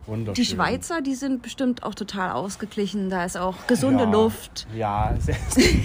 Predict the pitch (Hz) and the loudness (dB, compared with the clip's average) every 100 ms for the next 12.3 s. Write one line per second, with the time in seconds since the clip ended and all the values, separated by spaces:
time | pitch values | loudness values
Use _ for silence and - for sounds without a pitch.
0 | - - - - - 139 127 120 165 180 | 2 2 2 2 4 4 6 6 4 4
1 | 135 123 117 - 131 147 - - 120 120 | 4 4 2 2 4 6 6 8 8 8
2 | 156 175 175 - - - 123 - 147 131 | 6 4 2 2 0 2 2 4 6 6
3 | 135 196 - 202 180 190 220 - 151 156 | 6 6 4 0 4 4 4 2 2 4
4 | 240 147 147 139 - 196 190 - - 185 | 4 4 4 2 0 -2 0 -2 -2 0
5 | 135 127 127 - 151 127 123 127 131 135 | 4 4 4 4 6 6 6 6 8 6
6 | - - 120 120 117 117 113 110 110 117 | 6 2 2 2 0 0 -2 -2 -2 -2
7 | 120 143 - - 127 117 113 110 107 110 | -2 -2 -10 -6 -2 0 0 0 -2 -6
8 | - - - 113 120 147 175 - - 117 | -10 -12 -8 -2 0 -2 -4 -14 -14 -10
9 | 117 - - 117 113 110 - 127 151 147 | -10 -8 -4 0 0 -2 2 2 2 0
10 | 143 - 123 113 - 131 - 117 160 160 | 0 0 -2 -4 -6 -6 -6 -6 -4 -4
11 | 160 160 - 165 160 123 - 160 175 175 | -2 -2 -2 -4 -4 -6 -4 -2 -2 -2
12 | 170 170 214 | -2 -2 -2